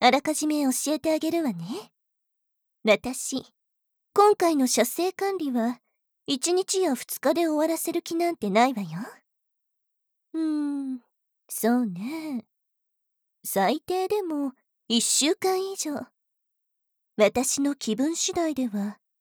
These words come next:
二週間。一ヶ月以上だってあり得るわ。<laughs> それでもいいの？耐えられるのかしら？途中リタイアはさせないわよ。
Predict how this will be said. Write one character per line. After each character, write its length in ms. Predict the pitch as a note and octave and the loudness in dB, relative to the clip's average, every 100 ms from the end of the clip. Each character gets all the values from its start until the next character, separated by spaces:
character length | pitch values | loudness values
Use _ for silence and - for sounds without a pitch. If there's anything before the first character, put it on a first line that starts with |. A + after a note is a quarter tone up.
| _ - | _ -8
二 160 | F#3+ F#3 | -4 -2
週 380 | - - A3+ C#4+ _ | -2 0 -2 -4 _
間。 220 | G3+ - _ _ _ _ _ _ _ _ _ | -10 -10 _ _ _ _ _ _ _ _ _
一 180 | G3 G#3+ - | -2 -2 4
ヶ 140 | C#4 | 6
月 260 | F#4 - A4 | 6 6 6
以 120 | B4 | 6
上 140 | A4+ F#4+ | 4 2
だ 100 | C#4+ | 0
っ 40 | |
て 220 | - G3 | -2 0
あ 80 | F3+ | 2
り 140 | G#3+ D4 | 2 2
得 80 | D#4 | 0
る 80 | D#3+ | -4
わ。 280 | G3 G#4 _ _ _ _ _ _ _ _ _ _ | -6 -10 _ _ _ _ _ _ _ _ _ _
<laughs> 640 | G#3+ G3+ - - D4+ - - _ - A5+ - - _ _ _ _ _ _ _ _ - | -6 -6 -12 -6 -6 -6 -14 _ -12 -12 -12 -20 _ _ _ _ _ _ _ _ -10
そ 200 | - G#3 | 2 4
れ 120 | G#3+ | 4
で 120 | A#3+ | 4
も 140 | A3+ E3 | 2 0
い 260 | E3 B3+ | 2 2
い 40 | C#4 | 2
の？ 320 | F#3 B3+ - _ _ _ _ _ _ _ _ _ - | -4 -8 -12 _ _ _ _ _ _ _ _ _ 2
耐 280 | F#3+ G3 | 4 4
え 20 | B3+ | 2
ら 120 | E4 | 0
れ 120 | G#4+ | -2
る 100 | A4+ | -2
の 80 | G4 | -6
か 140 | E4+ | -8
し 180 | - D4+ | -12 -6
ら？ 160 | B3 - _ _ _ _ _ _ _ _ _ _ _ _ | -6 -6 _ _ _ _ _ _ _ _ _ _ _ _
途 160 | - C#4 | 4 4
中 280 | - F4 F#4 | 6 4 6
リ 120 | F#4 | 4
タ 200 | G4+ F#4+ | 4 4
イ 120 | F4 | 2
ア 60 | C#4+ | 0
は 100 | G#3+ | -2
さ 180 | - - | -2 0
せ 140 | B3+ | 0
な 120 | D#4+ | 0
い 100 | E4+ | 0
わ 60 | |
よ。 60 | C4+ | -4